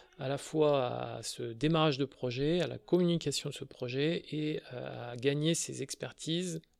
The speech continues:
gestion d'un espace coworking, proposition d'une démarche Living Lab. Et c'est pour ça qu'en fait, je me suis entouré, euh, d'abord, euh, bah, du cabinet, euh, du cabinet qui nous a permis de faire cet audit,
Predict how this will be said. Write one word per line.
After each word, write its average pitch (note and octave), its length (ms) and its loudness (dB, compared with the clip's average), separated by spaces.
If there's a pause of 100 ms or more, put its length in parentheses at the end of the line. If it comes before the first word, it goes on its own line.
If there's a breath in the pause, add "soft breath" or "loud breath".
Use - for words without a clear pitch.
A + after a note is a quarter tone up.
(120)
gestion D3+ 440 0
d'un C#3 80 -2
espace - 320 -2
coworking, D#3+ 580 -4 (300)
proposition D3+ 640 2
d'une C3+ 160 -6
démarche C3 480 -2
Living A#2 260 -4
Lab. D3 220 4 (320 loud breath)
Et C#3 40 -18
c'est A#2 100 -8
pour A#2+ 100 -10
ça - 160 0
qu'en - 160 -12
fait, - 360 0 (440 loud breath)
je C3 160 -8
me B2+ 140 -6
suis - 220 -6
entouré, C3 580 2 (640 loud breath)
euh, B2 260 -8
d'abord, A#2+ 420 2
euh, B2 320 -4
bah, B2+ 260 -6 (280)
du D3 100 -2
cabinet, C#3 500 2
euh, C3 440 -6
du B2 160 -8
cabinet C3+ 340 -2
qui C#3 160 -12
nous B2 120 -8
a B2+ 60 -6
permis B2+ 280 -8
de - 60 -14
faire - 160 -10
cet - 260 -8
audit, D3 400 -4